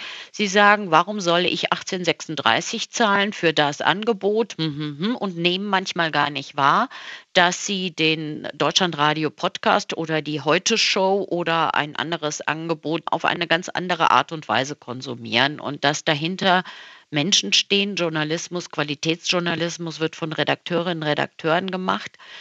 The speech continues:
Und, ähm, da stehen auch Tarifgefüge dahinter und ein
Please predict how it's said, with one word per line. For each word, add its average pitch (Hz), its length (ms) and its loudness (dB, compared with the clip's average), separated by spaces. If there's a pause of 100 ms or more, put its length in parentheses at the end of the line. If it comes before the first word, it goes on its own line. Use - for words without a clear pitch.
(420)
Und, 180 760 0
ähm, 175 340 -2
da 180 180 0
stehen 185 480 0
auch 170 200 0
Tarifgefüge 196 800 -2
dahinter 143 720 -2
und 151 280 -4
ein 151 320 0